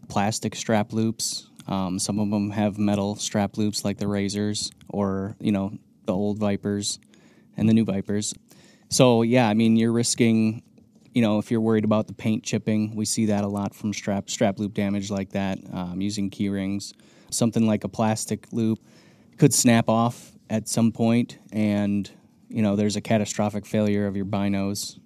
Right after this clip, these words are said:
You know, they could slip off your neck and, you know, you don't see 'em or wherever they're being stored. But, um, yeah, like you said, the biggest way we can avoid that is by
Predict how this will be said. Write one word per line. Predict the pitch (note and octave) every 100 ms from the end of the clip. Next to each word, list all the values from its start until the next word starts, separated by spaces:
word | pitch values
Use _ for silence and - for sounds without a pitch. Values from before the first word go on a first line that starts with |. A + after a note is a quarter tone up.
| _ -
You | G#2
know, | G2
they | G2+
could | - G#2 G2+
slip | - G#2+
off | G#2+ G#2
your | G#2+ G2+
neck | G2+ G#2 -
and, | G2 G2 A2+ -
you | G2+
know, | F#2+ G2 C3 C#3+
you | A#2
don't | G#2 G2+
see | - G#2+
'em | G#2 G2+
or | F#2+ G2 - - - -
wherever | B2 A#2+ A#2
they're | A2+
being | A#2+ A2
stored. | - A#2+ G#2+ G#2+ G2+ -
But, | - A2+ G#2 -
um, | G2 F#2 G2 - _ _ _ _ _ _
yeah, | - D#3 G#2
like | A2+ B2 A2+
you |
said, | - A2 G2+
the |
biggest | A#2 D3+ C#3+ -
way | C3 A#2+
we | A2+
can | A2 G#2 G2+
avoid | G#2+ A2 A2 G2+
that | G#2 G#2
is | G2
by | - G2 F#2+ F#2